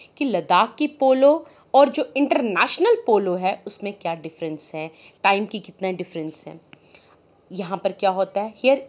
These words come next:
each team consists of six players, छः प्लेयर्स की टीम होती है, and the game last for an hour, एक घंटे की गेम चलती है with a ten minute break। आप सोचो सिक्सटी मिनट्स में सिर्फ टेन मिनट्स की ब्रेक और बाकी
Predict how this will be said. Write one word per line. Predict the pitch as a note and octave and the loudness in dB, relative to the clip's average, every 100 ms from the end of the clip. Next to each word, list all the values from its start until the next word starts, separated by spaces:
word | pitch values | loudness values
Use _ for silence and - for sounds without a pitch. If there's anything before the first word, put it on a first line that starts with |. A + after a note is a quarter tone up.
| C#4+ | 2
each | D#4+ E4+ - | 2 2 -4
team | A#3+ C4 B3+ | -2 -2 0
consists | G3+ G3+ - B3 - | -2 -2 -6 -6 -4
of | A#3 - | -6 -4
six | - D4+ - - | -6 -6 -8 -10
players, | D#3+ D3 - - - - - | -6 -6 -10 -20 -20 -20 -8
छः | - F4+ F#4 | 0 2 0
प्लेयर्स | B3+ G#3 F#3+ | 0 -2 -2
की | - F#3+ | -8 -12
टीम | - F3+ F#3 | -8 -8 -6
होती | G3 F#3+ A3 G3+ | -8 -10 -8 -4
है, | A3+ B3 - - - - - | -2 -4 -8 -20 -20 -4 0
and | C#4+ D4+ | 2 2
the | C4+ F#3 | 0 -2
game | A#3+ C#4 A#3 | -4 -4 -2
last | F#3+ G3 A#3+ - - | 0 0 -4 -10 -4
for | E3+ | -4
an | F#3+ - - | -6 -10 -10
hour, | E3 D3 - | -8 -8 -6
एक | G3 F#3+ | -6 -6
घंटे | F#3 F3 | -8 -10
की | F3+ F3+ D3 | -12 -14 -8
गेम | G3 G3+ | -6 -6
चलती | G3+ G#3+ G#3 | -6 -8 -8
है | C4 - _ _ | -10 -12 _ _
with | G3 B3 | -6 2
a | C4 C4 _ - | 2 2 _ 0
ten | G4+ G4 F4 D4+ | 6 8 8 6
minute | G#3 F#3 F3 - | 4 0 -4 -6
break। | D#3 D#3+ | -6 -6
आप | - | -6
सोचो | - F#3+ - C#4 - - _ | -6 -4 -4 -4 -6 -18 _
सिक्सटी | - F4+ F4+ - G#4 | 2 2 2 6 8
मिनट्स | F#4+ C4+ A3 G#3 - | 10 6 2 -2 -4
में | A3+ | -6
सिर्फ | A3+ C4+ C4+ - - | -6 -6 -6 -8 2
टेन | C#4 D#4 C#4 | 4 4 2
मिनट्स | A#3 G#3 - | -2 -4 -10
की | G3 C#3+ | -14 -8
ब्रेक | F3+ A#3+ A#3+ - - - | -4 -4 -6 -20 -10 -6
और | F#3 | -4
बाकी | F#3 F#3+ - | -4 -6 -6